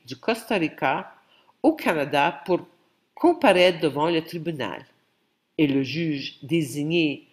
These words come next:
pour mon cas ne s'est à nouveau pas présenté, mais un autre juge était là pour le remplacer.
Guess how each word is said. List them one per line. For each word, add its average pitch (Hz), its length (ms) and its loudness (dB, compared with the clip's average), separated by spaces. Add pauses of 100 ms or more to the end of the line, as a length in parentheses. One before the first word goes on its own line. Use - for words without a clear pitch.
(200)
pour 135 200 -4
mon 113 180 -8
cas 262 400 -4 (600)
ne 220 160 0
s'est - 420 -2
à 262 100 4
nouveau 190 360 4
pas 254 420 0 (100)
présenté, 214 840 -2 (720)
mais 151 260 -4
un 330 160 2
autre 349 180 0
juge 165 600 -6 (100)
était 143 280 -2
là 120 400 0 (120)
pour 156 140 -2
le 120 180 -2
remplacer. 160 680 -6